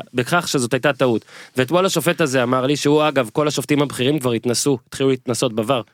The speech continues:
מה שדיברת עליו בהתחלה, ניר, הוא אמר לי ש-ור לא היה מחליף החלטה כזאת.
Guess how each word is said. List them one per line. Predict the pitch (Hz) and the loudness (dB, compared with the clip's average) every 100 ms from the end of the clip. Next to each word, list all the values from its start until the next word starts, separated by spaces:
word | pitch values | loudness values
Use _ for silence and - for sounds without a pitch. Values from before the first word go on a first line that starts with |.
| _ | _
מה | 120 | -6
שדיברת | 113 113 117 120 | -4 -2 -2 0
עליו | 120 113 110 | 0 0 0
בהתחלה, | 110 120 135 | -2 0 0
ניר, | 185 180 - - - _ | 0 0 -8 -20 -20 _
הוא | 131 | 2
אמר | 156 | 2
לי | 170 | 2
ש-ור | 170 160 170 | 2 2 2
לא | 170 | 4
היה | 170 | 2
מחליף | 160 165 151 | 2 0 0
החלטה | 147 139 | -2 -2
כזאת. | 143 110 98 | -2 -4 -6